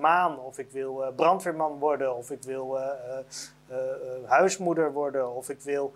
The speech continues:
eh, ja, weet ik veel, ik wil op een groot kantoor werken," of, "Ik wil secretaresse worden," of weet ik veel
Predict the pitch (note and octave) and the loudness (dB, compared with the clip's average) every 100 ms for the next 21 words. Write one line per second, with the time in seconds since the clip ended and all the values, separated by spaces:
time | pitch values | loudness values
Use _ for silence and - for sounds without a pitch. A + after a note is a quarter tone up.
0 | - - _ _ B2+ C3 C3 C3+ C#3+ - | -14 -20 _ _ -8 -6 -6 -10 -16 0
1 | D3 D3 B2 C3+ D#3+ - D3 C#3 C#3+ C3+ | 2 4 0 -8 -8 -6 -4 -2 -2 0
2 | D3+ D3 - C3+ F3+ G#3 F#3 F3+ E3 - | 0 0 -2 2 4 4 4 4 2 -2
3 | B2+ C3 C#3 C3 - D3 - C#3+ F3 G3 | -10 -8 -6 -4 -4 -6 -6 -2 0 2
4 | G3+ F3 E3+ D3 B2+ - - _ _ B2+ | 0 2 2 2 -6 -14 -20 _ _ 0
5 | F3+ G#3 - _ - A3 A3 _ - - | 0 0 -10 _ 0 0 0 _ -20 0
6 | F#3+ G3+ G#3 F#3+ | 4 6 6 6